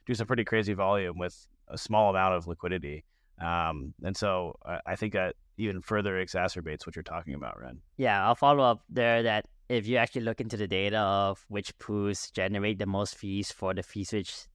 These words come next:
Speaker 2: they are, like, mostly still, like, so, or, like,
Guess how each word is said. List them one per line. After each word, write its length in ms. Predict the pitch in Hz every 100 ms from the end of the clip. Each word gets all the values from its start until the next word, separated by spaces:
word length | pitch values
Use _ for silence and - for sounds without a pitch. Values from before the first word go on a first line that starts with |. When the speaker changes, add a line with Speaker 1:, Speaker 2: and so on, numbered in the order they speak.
| _
Speaker 2:
they 160 | - 98
are, 180 | 92 92
like, 240 | 90 -
mostly 340 | 95 87 - 87
still, 320 | - 92 90
like, 220 | 85 80 - _ - -
so, 280 | - 104 90
or, 400 | 85 85 85 82
like, 140 | 85